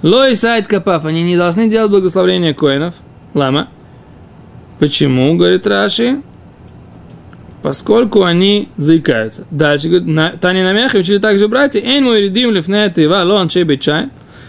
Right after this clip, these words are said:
Не посылаем быть хазанами.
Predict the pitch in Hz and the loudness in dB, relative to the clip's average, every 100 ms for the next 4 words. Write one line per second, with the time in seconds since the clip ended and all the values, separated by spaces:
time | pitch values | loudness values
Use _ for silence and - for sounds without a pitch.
0 | - - 107 151 180 226 226 196 139 - | -20 -8 0 2 2 2 0 0 -4 -6
1 | 139 175 175 208 180 151 175 175 156 139 | -4 0 0 0 -2 -2 -2 -2 -4 0
2 | 139 127 123 139 | 0 0 -4 -6